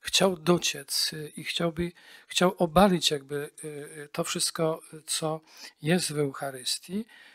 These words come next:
No i postanowił odbyć staranne studia. Pojechał do Jerozolimy, poszedł na, mm,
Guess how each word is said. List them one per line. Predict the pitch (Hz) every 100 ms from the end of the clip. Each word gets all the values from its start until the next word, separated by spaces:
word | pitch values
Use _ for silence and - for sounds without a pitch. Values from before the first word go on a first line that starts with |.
| _
No | 202
i |
postanowił | - 180 185 185 202 202 190
odbyć | - 185 180 -
staranne | - 190 190 185 165
studia. | - 214 160 143 143 - - - _ -
Pojechał | 175 - 170
do | 165
Jerozolimy, | 160 151 143 160 151 156 175 196
poszedł | - 165 170 156 160
na, | 156 156
mm, | 151 156